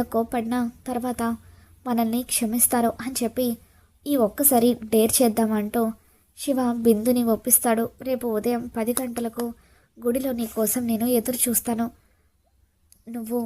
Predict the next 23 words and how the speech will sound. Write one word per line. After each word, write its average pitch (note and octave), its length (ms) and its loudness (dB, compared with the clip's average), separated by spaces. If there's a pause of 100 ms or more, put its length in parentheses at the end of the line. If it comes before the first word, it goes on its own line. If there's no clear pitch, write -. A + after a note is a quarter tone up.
(160)
నా B3 140 -6
కోసం A#3 420 -2
రావాలి, A#3 400 4 (300)
రాకపోతే A3+ 560 -2 (180)
నా B3+ 160 -8
ప్రాణాలు A#3 460 -4
వదిలేస్తాను" A#3 680 -2
అని B3+ 160 -4
చెప్పి A#3+ 320 -4 (560)
శివ C4+ 260 -2
బిందుకు A3 440 0
చెప్పడంతో A#3 520 -2 (180)
బిందు A3+ 300 0
టెన్షన్ A3 460 -2
పడిపోతూ A#3 420 -2
ఉంటుంది. A#3 400 -2 (580)
గగన్ B3 280 2
ఇంట్లో B3+ 300 4 (160)
నిశ్చితార్థానికి A#3 920 2 (520)
ఏర్పాట్లు C#4 500 2
చేస్తూ A3+ 400 0
ఉంటారు. A#3 380 2 (680)
పూరిని D4 400 4